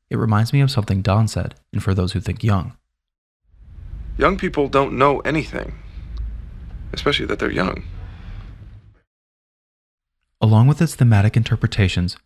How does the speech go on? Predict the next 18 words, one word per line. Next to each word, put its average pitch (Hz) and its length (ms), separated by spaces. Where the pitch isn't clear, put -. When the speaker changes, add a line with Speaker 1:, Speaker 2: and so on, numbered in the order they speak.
Speaker 1:
Three 120 200
Sundays 101 360
reveals 98 340
more 104 280
about 92 180
the 98 80
sixties - 400
cultural 101 440
notions 90 460
around 95 360
youth. 104 320
We're 117 100
venturing 117 420
into 107 260
an 98 100
era 92 240
of - 160
counterculture, - 760